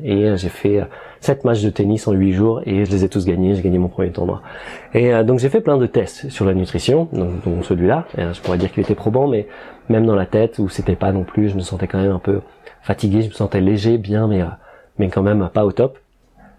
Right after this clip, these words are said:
Et ce régime carnivore permet, voilà, d'enlever aussi tous les allergènes. Et à terme, la solution, c'est de, ok, je vais essayer d'ajouter quelque chose d'autre et voir comment je réagis. Et moi, mes amis autour de moi, donc on, on, on partageait tous les jours sur les impacts.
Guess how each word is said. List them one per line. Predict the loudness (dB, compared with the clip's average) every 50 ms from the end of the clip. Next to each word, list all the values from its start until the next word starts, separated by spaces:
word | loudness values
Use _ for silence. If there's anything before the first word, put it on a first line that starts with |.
| _ -18 -16 -6 0
Et | 2 4 4 4 2
ce | 2 0 0
régime | 2 2 2 2
carnivore | 2 2 2 2 2 2 2 0 0 -2
permet, | -2 0 2 2 0 0 -2 -6 -14 -20 -20 -20 -20 -12 -6 -2
voilà, | -2 0 0 0
d'enlever | 0 0 0 0 2 2 2 2 2
aussi | 2 0 -4 -4 -2
tous | 0 0
les | 2 2 2
allergènes. | 2 2 2 2 2 2 2 2 2 0 -2 -2 0
Et | 0 2 2 0
à | -2 -4
terme, | -4 -6 _ _ 0 0 2 2 2 2 0 0 -2 -6 -12 -20 -10 -6
la | -6 -4
solution, | -2 0 0 0 0 0 -2 -2
c'est | 0 0
de, | 2 2 2 0 0
ok, | -2 -2 -2 -4 -8 -8 _ _ _ _ _
je | _ -4 -2 0
vais |
essayer | 0 2 0 0
d'ajouter | 2 0 0 0 0 0 0 0
quelque | 0 -2 -2 -4
chose | -4 -2 -2 -2 0 2
d'autre | 0 0 0 0
et | -2 -2
voir | 0 -2 -2 -2
comment | -2 -2 -2 -2
je | -2 -2
réagis. | -2 -2 -2 -4 -4 -8 -10 -14 -16 -20 -18 -18 -18 -12 -6 -2
Et | 2
moi, | 2 4 4
mes | 4 4 4
amis | 4 4 4
autour | 4 2 2 2
de | 2 4
moi, | 4 4 4 2
donc | 0 0 0
on, | -2 0 0 0 -2 -2 -2 -4 -4 -4 -4 -6 -6 -8
on, | -6 -6
on | -6 -6 -8 -8 -6
partageait | -6 -6 -6 -4 -4 -2 0 0 -2
tous | -2 -2 0
les | 0 0
jours | 2 2 2 2 2 0
sur | 0 -2
les | -2 -2 -2 -2
impacts. | -2 -2 0 -2 -2 -2 -6 -16